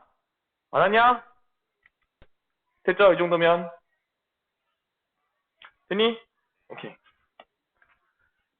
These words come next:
자, 그리고 여기 보면 알겠지만 A, B, C로 순서별로 나올 수 있는 거 나눠놨으니까 잘 확인해라 좀 제발. 알았냐? 이 교재는 버릴 게 하나도 없어요. 알았냐? 자,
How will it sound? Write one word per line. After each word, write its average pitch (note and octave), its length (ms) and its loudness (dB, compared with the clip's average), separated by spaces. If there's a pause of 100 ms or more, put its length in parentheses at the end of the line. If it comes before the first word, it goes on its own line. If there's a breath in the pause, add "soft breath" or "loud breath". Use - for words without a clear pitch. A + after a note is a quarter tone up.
(580)
자, B2+ 340 2 (1160)
그리고 G3 220 4
여기 A3 100 -2
보면 G#3+ 200 4
알겠지만 G#3 440 -2
A, G#3+ 260 0
B, G#3+ 240 -2
C로 A3 200 0
순서별로 A#3 440 2
나올 E3 160 4
수 G3+ 60 -6
있는 F3 120 0
거 D#3 60 0
나눠놨으니까 C#3+ 680 0
잘 C#3+ 180 -2
확인해라 A#3+ 540 0
좀 E3+ 140 -12
제발. C#3+ 400 -2 (920)
알았냐? D#3 420 -2 (1900)
이 F#3 360 -10
교재는 E3 400 -2
버릴 C#3+ 200 -6
게 - 60 -20
하나도 G3+ 200 -8
없어요. G2+ 720 -10 (760)
알았냐? B2 380 -8 (540)
자, E3 240 0